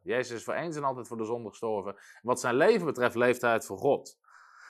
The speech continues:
Zo dient u ook uzelf te rekenen als dood voor de zonde, maar levend voor God in Christus Jezus onze Heer.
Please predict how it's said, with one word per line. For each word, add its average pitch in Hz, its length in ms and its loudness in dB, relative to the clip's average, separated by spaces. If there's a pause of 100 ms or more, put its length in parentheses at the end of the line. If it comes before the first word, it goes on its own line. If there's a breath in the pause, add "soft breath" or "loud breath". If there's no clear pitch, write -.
(180 loud breath)
Zo 202 360 10
dient 196 240 6
u 202 160 8
ook 165 260 8
uzelf 127 360 6
te 120 120 0
rekenen 117 400 4
als 123 140 0
dood 190 300 10
voor 196 160 2
de 165 80 4
zonde, 131 380 4
maar 135 140 6
levend 160 460 8
voor 165 140 2
God 143 300 2
in 135 160 0
Christus 135 400 -2
Jezus 117 440 0
onze 113 280 -4
Heer. 101 500 -2